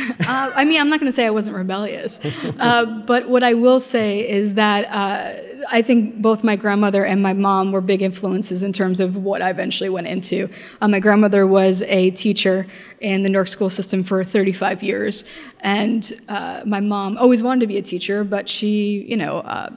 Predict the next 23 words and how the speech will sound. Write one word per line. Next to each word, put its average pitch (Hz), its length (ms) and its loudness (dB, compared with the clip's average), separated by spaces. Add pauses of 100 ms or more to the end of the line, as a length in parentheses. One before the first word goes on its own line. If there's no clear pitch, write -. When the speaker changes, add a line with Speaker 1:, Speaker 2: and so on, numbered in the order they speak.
Speaker 1:
struggled, 196 560 -2
uh, 185 140 -4
when 190 120 -6
she 190 120 -4
had 196 140 -2
me 196 120 -4
financially, 240 500 0
and 202 100 -2
she 202 80 -8
just 190 140 -10
never 190 180 -8
went 175 180 -8
back 165 180 -8
to 185 80 -8
school, 202 420 -4 (180)
but 220 120 0
she 262 60 6
always 220 180 6
wanted 208 180 -2
to 185 80 -8
be 180 100 -10
a 156 60 -8
teacher. - 400 -12